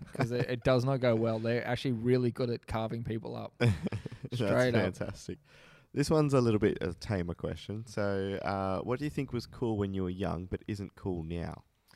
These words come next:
Speaker 1: Street sharks.
Speaker 2: <laughs> What? <laughs> What's street sharks?
Speaker 1: Uh, so in the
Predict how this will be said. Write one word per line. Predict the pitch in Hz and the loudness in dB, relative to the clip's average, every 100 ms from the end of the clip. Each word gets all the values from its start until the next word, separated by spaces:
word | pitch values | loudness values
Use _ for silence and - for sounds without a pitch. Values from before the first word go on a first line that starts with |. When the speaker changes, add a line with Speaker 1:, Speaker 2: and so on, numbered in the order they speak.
| _ - | _ -18
Speaker 1:
Street | - 131 139 | -4 -4 -2
sharks. | 117 117 - - _ _ - | -6 -6 -12 -20 _ _ -2
Speaker 2:
<laughs> | 107 - 180 139 - | 0 2 0 0 -6
What? | 135 160 - | 0 2 2
<laughs> | - - - | -2 -4 -2
What's | - 220 - | 2 2 0
street | - 131 160 214 | -6 0 0 -2
sharks? | - 87 90 - - | -2 -2 -2 -8 4
Speaker 1:
Uh, | 151 170 196 | 6 6 2
so | - 170 170 | 0 2 4
in | 185 185 185 | 0 -6 -6
the | 208 233 214 | -4 -2 -4